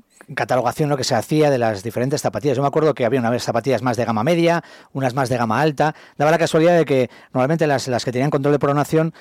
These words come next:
eran, solían ser más las de gama alta, con lo cual los pronadores, pues, eh, se tenían que gastar más <laughs> dinero, ¿no?, habitualmente, eh, porque eran un poco más caras. Pero es eso, no sé si sigue manteniendo eso de, "Venga, para una persona que va a empezar a correr, eh, tiene que, no,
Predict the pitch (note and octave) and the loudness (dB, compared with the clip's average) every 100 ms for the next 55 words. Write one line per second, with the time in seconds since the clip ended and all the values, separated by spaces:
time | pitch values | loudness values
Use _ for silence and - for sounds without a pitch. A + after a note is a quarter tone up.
0 | - - C#3 D3+ D3 - C3+ D3+ D3+ D3+ | -18 -4 0 0 -2 -6 -4 -2 0 -2
1 | D3 D3 D3 C#3+ D3+ D#3 D3+ F3 D3+ B2 | 0 0 2 2 0 0 -2 -4 -4 -2
2 | B2+ C#3 C#3 C3+ C3+ C3 C3+ C#3 C3+ A#2+ | 0 0 0 0 0 2 2 2 0 -2
3 | - B2+ A#2 A2+ G#2+ A#2 A2+ C3 C3+ - | -2 -4 -2 -2 -2 -4 -4 -2 -2 -4
4 | A#2+ G#2+ A#2+ B2 - A#2 E3 C3+ A#2 B2 | -6 -6 -6 -4 -4 -4 -2 -4 -4 -4
5 | B2+ C#3 A#2+ - - A3+ - C3+ B2+ A#2 | -2 -4 -6 -6 -8 -8 -4 -2 0 -2
6 | B2 C3+ C#3+ B2+ A#2 A2 D3+ C3+ - - | -2 -2 -2 -2 -2 -2 0 -2 -4 -20
7 | - - C#3 D#3+ E3 - B2+ C3+ C3+ F3+ | -16 -2 2 2 2 0 -2 -4 -4 -2
8 | F#3 G3+ G3 G#3+ F#3 F3 E3 D3+ C3 C#3+ | 0 0 0 2 2 0 0 0 0 0
9 | B2 G#2+ A#2+ D3+ D#3 C#3 C#3+ D3 C3+ C3+ | -2 -2 0 0 0 0 -2 -2 0 2
10 | C#3 C3+ C#3 C3 C3 D#3+ G3 F#3+ - - | 0 0 0 0 0 2 2 0 -8 -20
11 | - C#3 B2+ B2 A#2+ C#3 C3+ B2+ B2 B2 | -10 -2 2 2 0 0 0 0 0 0
12 | B2 A#2 A#2 C3 | -2 -4 -6 -6